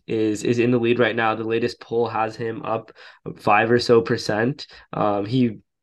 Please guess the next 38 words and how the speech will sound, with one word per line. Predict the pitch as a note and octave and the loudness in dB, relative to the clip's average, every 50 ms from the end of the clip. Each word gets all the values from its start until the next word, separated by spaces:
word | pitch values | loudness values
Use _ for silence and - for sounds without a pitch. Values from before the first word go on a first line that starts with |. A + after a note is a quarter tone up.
| _ _ _ _ | _ _ _ _
barely | - C3 C3+ C#3+ D3 D3+ D3+ D3+ C#3+ | 0 2 4 4 6 6 6 6 4
won, | C3 A#2 B2+ B2+ B2+ C3+ C#3 C#3+ D3 - - - - - - - | 4 2 0 0 0 0 -2 -4 -6 -8 -10 -14 -18 -18 -10 -4
um, | A2+ A2+ A2+ A2+ A2 A2 G#2+ A2 A2 - | -2 0 2 2 2 0 -2 -6 -10 -10
the | - A#2 B2+ A#2+ | -6 -4 -2 -2
majority, | A#2 A#2+ A#2 A#2+ A#2 A#2 A#2+ A#2+ B2 B2 B2 B2 A#2 A#2+ - | -2 -2 0 2 4 4 6 6 6 6 4 4 2 2 2
or | B2+ C3 B2 A#2 G#2+ A2 | 4 4 4 4 2 -2
sorry, | - - B2+ A#2 A2+ A2+ A2 | -6 -4 -4 -2 -2 -2 -4
the, | A2 A2+ A2+ A2 G#2+ G#2 - _ _ _ _ _ _ - - G2+ | -6 -8 -8 -8 -8 -8 -10 _ _ _ _ _ _ -8 -6 -4
uh, | G#2 G2+ G2 F#2+ F#2+ - - - _ _ _ _ _ _ _ _ _ _ _ _ _ _ _ - | -2 -2 -2 -4 -4 -6 -6 -10 _ _ _ _ _ _ _ _ _ _ _ _ _ _ _ -6
most | A#2+ B2+ B2+ C3+ C#3+ C3+ - - | 0 2 4 4 4 2 0 -4
votes | C3 A#2+ B2+ B2 B2 B2+ B2+ - - | -4 2 4 4 4 4 2 -2 -4
out | - A2+ A2+ A#2 | -2 0 0 0
of | A2+ A2+ | 0 -2
everyone | A2 A2 A2 A#2+ B2 A#2+ A#2 | -4 -4 -2 -2 -2 -2 -4
that | A2+ - | -4 -6
was | A2+ A2 A2 | -8 -6 -6
winning, | A2 A2+ A#2 C3 C3+ | -4 -4 -2 -2 -2
but | B2+ B2 G2 | -2 -2 -2
didn't | B2 B2+ B2+ B2+ A2+ | -2 -2 -2 -2 -2
reach, | A2 A#2+ B2 A#2+ - - - - - - | -2 -4 -4 -4 -6 -10 -16 -12 -6 -4
uh, | A#2+ A#2+ A2 - - | -2 -2 -2 -2 -2
or | - B2 A#2+ A2 G2 | 0 0 2 2 0
competing, | - - - C#3 B2 B2 B2+ A#2+ A#2+ C3 C#3 D3+ D#3+ D3+ | -2 -4 -6 -6 -6 -2 -2 0 0 0 0 0 -2 -2
but | C3+ C3 B2+ G#2 - - - - - | -2 -2 -2 -2 -4 -6 -10 -12 -6
didn't | A#2 C3 C3 A#2+ A#2 | -2 -2 -2 0 -2
reach | A#2+ B2 A#2+ - - | -2 -4 -4 -4 -6
the | - B2 A#2 A2+ A2 | -6 -6 -6 -6 -6
fifty | - - - B2 B2 - A#2 | -6 -4 -4 -4 -4 -4 -6
percent | - - - - B2 A2 G#2 | -6 -6 -6 -4 -6 -4 -2
mark. | A#2+ A#2+ C3 F3 F3 | 0 0 0 0 -2
So | - A#2+ | -2 0
they | A#2 | 0
had | A2+ A2+ G#2+ | 0 0 -2
to | A#2 | -2
go | G#2+ A#2 A#2 | 0 0 0
to | A2+ - A#2+ | 0 -2 -4
a | A2+ | -4
runoff. | G#2+ G2 G2 A2 B2 A2+ G2 G2 - | -4 -4 -4 -4 -4 -4 -4 -6 -8